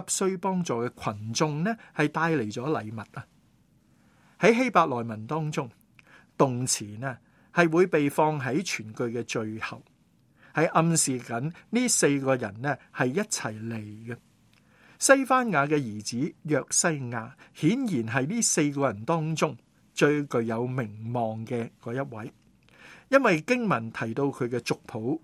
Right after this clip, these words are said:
同佢嘅居所。有學者就指出啊，啊，呢四個名字當中最少有三個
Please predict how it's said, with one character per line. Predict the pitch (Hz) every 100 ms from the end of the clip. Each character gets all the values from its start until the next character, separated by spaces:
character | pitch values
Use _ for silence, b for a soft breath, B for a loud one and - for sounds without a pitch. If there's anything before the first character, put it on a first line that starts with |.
| -
同 | - 110 117
佢 | 120 110
嘅 | 113 - 160
居 | 117
所。 | - 90 - _ _ _ _ B B B B
有 | 175 202
學 | 165
者 | - 156
就 | 190 123
指 | 107 104 123
出 | - -
啊， | 110 - _ b b b b
啊， | 160 175 196
呢 | 277
四 | - 190
個 | 170 165
名 | 120 110
字 | 123
當 | 120 156 156
中 | 151 143 - _ _ _ _
最 | - 143 135 131
少 | - - 107 139 196 b b
有 | 131 120
三 | - 180 156 135
個 | 117 113